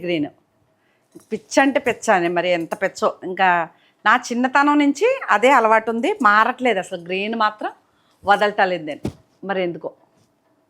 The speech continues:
బాటిల్ గ్రీన్ అటు ఇటు బోర్డర్తో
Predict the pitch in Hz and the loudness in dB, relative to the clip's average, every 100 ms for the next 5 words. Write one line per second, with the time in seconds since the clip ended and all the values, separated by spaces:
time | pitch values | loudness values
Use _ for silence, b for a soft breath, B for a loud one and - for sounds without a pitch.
0 | _ _ _ _ _ _ _ _ _ _ | _ _ _ _ _ _ _ _ _ _
1 | _ _ _ _ _ _ _ _ _ - | _ _ _ _ _ _ _ _ _ -20
2 | - - _ _ _ _ _ _ _ _ | -20 -20 _ _ _ _ _ _ _ _
3 | _ _ - 165 185 202 214 240 214 226 | _ _ -12 0 4 4 2 -2 -2 -2
4 | 233 370 _ _ _ _ _ _ _ _ | -2 -4 _ _ _ _ _ _ _ _
5 | _ - 196 254 262 254 220 220 208 208 | _ -2 0 2 2 0 2 4 4 2
6 | 254 | -2